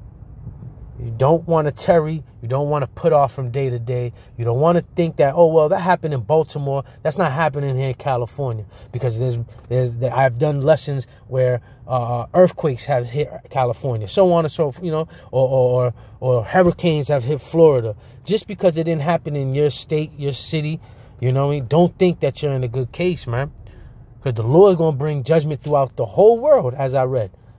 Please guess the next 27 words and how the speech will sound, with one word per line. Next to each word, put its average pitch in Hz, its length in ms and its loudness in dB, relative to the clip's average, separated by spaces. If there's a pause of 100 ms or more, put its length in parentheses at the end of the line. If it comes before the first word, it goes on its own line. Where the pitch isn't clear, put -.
(180)
You 113 100 -6
know, 156 320 -2
and 127 180 0
mainly 180 400 4
here 147 320 0
in 117 120 -2
Babylon 135 420 0
the 120 80 -4
Great, 120 260 -4
A 135 140 -6
K 127 280 -8
A 120 40 -4
America, 113 460 -4
man. 107 260 -10 (640)
So, 113 360 -2 (340)
"In 123 280 0
thou 160 220 6
security, 185 840 0
thou 135 200 2
shalt 135 280 0
be 131 100 -4
destroyed 151 500 0
and 120 200 -8
perish 151 440 0
in 120 160 -6
the 107 80 -10
day 127 380 -4